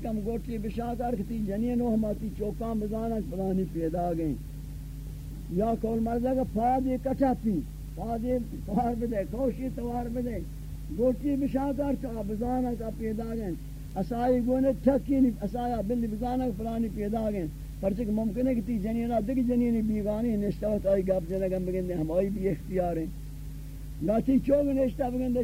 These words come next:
چوکی ہنچیں بالگیں کو کہ جان دریں نو یہ سری مودی کنگیں باقاعدہ کو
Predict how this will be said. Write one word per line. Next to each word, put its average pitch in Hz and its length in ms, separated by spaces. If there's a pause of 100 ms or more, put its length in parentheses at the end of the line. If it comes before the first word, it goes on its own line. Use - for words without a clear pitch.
چوکی 247 300
ہنچیں 247 300
بالگیں 240 560
کو 240 140
کہ 220 120
جان 226 280
دریں 240 200
نو 240 100 (420)
یہ 220 80 (340)
سری 247 240
مودی 262 360
کنگیں 240 380
باقاعدہ 226 580
کو 226 60